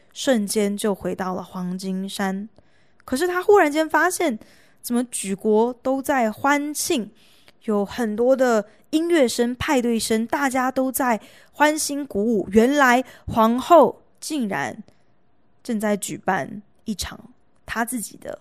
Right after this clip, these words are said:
婚礼。要下嫁新的国王。国王没有想到皇后这么快就移情别恋，就背叛了他，披上了隐形斗篷之后，好好恶整了皇后一番。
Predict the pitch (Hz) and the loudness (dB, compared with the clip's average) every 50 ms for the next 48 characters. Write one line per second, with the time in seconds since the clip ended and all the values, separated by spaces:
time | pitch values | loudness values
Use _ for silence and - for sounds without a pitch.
0 | _ _ - - 214 202 190 202 208 - - - _ _ _ _ _ _ _ _ | _ _ -8 -4 -4 -2 -2 -2 -4 -6 -8 -10 _ _ _ _ _ _ _ _
1 | - 233 202 180 196 - - 254 214 202 196 196 - 233 208 185 - - _ _ | -6 -4 -4 -4 -4 -4 -4 -4 -4 -4 -6 -6 -4 -4 -4 -4 -6 -10 _ _
2 | _ _ _ - - - 226 226 226 214 196 - - 107 110 110 71 53 - - | _ _ _ -16 -10 -6 -4 -2 -2 -2 -4 -6 -8 -8 -8 -8 -10 -12 -14 -16
3 | 214 233 _ _ _ _ _ _ _ _ _ _ _ _ _ _ - 370 403 415 | -18 -20 _ _ _ _ _ _ _ _ _ _ _ _ _ _ 4 8 8 8
4 | 415 415 392 392 392 415 - 349 247 240 294 311 311 302 - 233 233 254 294 311 | 8 6 4 4 2 2 2 0 2 2 4 2 2 2 2 0 0 2 0 0
5 | - - 359 302 247 - 294 269 262 233 277 269 233 - 226 233 214 - 233 226 | 0 0 0 -2 0 0 0 0 0 0 0 -2 -2 -2 -4 -4 -4 -4 -4 -4
6 | 233 226 - 202 202 202 220 240 233 208 208 - 240 220 - - 277 240 190 190 | -4 -4 -2 -2 0 0 2 2 2 0 0 0 -2 -2 0 2 2 2 2 2
7 | 190 202 202 185 165 156 - - 202 196 185 190 - _ _ _ _ _ _ - | 0 -4 -8 -6 -8 -8 -8 -6 -4 -4 -4 -4 -8 _ _ _ _ _ _ -4
8 | - 269 269 - 285 254 233 - - 208 196 175 - 202 202 - 214 190 180 180 | -2 -2 -2 0 0 0 -2 -2 -2 -4 -6 -4 -6 -6 -4 -2 -2 -2 -2 -2
9 | 185 196 196 190 - 202 185 208 233 226 214 - - - - - _ - 240 233 | -4 -6 -6 -6 -8 -10 -4 -2 0 0 -2 -2 -8 -20 -20 -20 _ -10 -6 -2
10 | 240 233 - - _ - 311 285 247 - 208 190 185 180 - 190 185 185 - 220 | -2 -2 -2 -2 _ 0 0 0 0 0 -2 -4 -4 -6 -6 -8 -6 -6 -6 -6
11 | - - 254 214 - - 247 247 247 247 | -6 -6 -8 -6 0 2 4 4 4 2